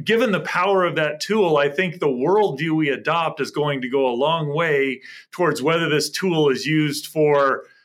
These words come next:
to benefit humanity or to, to the detriment of humanity. And I'm, I'm gonna, you know, trying to make an argument that I think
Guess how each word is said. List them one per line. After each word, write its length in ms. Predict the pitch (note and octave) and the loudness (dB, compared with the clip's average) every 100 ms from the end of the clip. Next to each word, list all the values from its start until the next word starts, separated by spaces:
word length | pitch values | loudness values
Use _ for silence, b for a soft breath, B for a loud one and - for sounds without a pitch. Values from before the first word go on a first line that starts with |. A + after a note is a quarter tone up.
| B - | B -8
to 80 | D#3 | -2
benefit 420 | E3+ G#3+ A3+ G3 | 0 0 0 -2
humanity 640 | G3 F#3+ G3 F#3+ F#3+ G3 | 0 0 0 0 0 -2
or 340 | - D#3+ D#3+ D#3 | 0 0 0 0
to, 440 | - E3 D#3 D#3 | 0 2 2 2
to 120 | D3+ | -2
the 80 | C3+ | -2
detriment 500 | C#3 D#3+ D3+ B2 A2 | 0 -2 -4 -6 -6
of 100 | G#2 | -8
humanity. 460 | - A2 G2+ G2 G2+ | -12 -10 -10 -10 -10
And 60 | A#2+ | -6
I'm, 120 | C#3 | -4
I'm 140 | D3+ D3 | -2 0
gonna, 200 | D#3 D3 - - | 0 -2 -8 -6
you 80 | F#3 | -4
know, 60 | D3 | -2
trying 260 | F3 E3 | 0 0
to 60 | C#3+ | -2
make 160 | C#3+ C#3+ | -2 -2
an 80 | |
argument 380 | C3+ D3 B2+ A#2+ | 0 0 -2 -4
that 100 | C3 | -4
I 80 | A#2+ | -2
think 220 | C3+ - | -4 -8